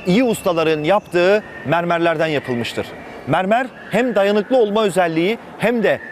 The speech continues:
temizliği simgelemesi açısından bu camideki en güzel örnekliğini teşkil etmiştir. Aynı zamanda üzerinde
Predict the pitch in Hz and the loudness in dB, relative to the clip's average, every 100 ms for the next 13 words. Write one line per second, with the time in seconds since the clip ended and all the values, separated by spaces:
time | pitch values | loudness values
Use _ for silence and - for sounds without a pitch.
0 | - 180 196 190 190 254 - 208 190 196 | -4 0 0 2 2 2 2 2 2 2
1 | 196 196 233 185 170 180 175 214 226 - | 2 0 -2 -2 -2 0 2 0 -2 -12
2 | - 190 196 180 170 160 165 175 139 - | -2 0 2 2 2 2 2 2 -2 -4
3 | - 214 254 208 160 156 135 - 185 190 | -2 0 0 0 0 0 -2 0 0 2
4 | 185 180 175 190 214 - - - 165 180 | -2 0 2 2 0 -4 -6 -2 -2 0
5 | 147 - 120 - - - - 233 285 220 | -2 -2 -8 -8 -10 -10 -2 0 2 2
6 | 214 196 196 214 240 - 180 170 208 214 | 2 2 2 2 0 -4 0 2 2 2
7 | 220 233 | 2 2